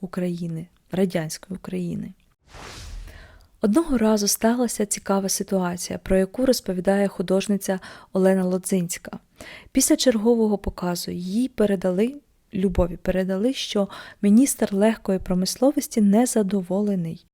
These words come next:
Йому не зовсім подобається те, що вона робить. Треба замінити український стиль на більш угодний владі. На що Любов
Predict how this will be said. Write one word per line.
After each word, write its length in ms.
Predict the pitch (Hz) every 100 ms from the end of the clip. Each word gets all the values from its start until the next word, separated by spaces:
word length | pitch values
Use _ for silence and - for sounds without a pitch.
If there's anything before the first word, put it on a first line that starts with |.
| _
Йому 240 | 214 240 330
не 140 | 349
зовсім 460 | 311 220 180 - 175
подобається 600 | - 175 247 247 208 190
те, 160 | -
що 200 | 202 -
вона 260 | 180 180 185
робить. 420 | 170 170 - - - - -
Треба 320 | 226 277 254
замінити 600 | 220 214 220 240 233 202
український 760 | - 196 226 208 208 202 - 185
стиль 400 | - - 285 330
на 180 | 226 196
більш 380 | 180 254 - 180
угодний 480 | 165 190 190 190 - - _ _
владі. 420 | 180 160 175 - - _ - _ _ _ -
На 100 | 196
що 240 | - 302
Любов 360 | 277 180 208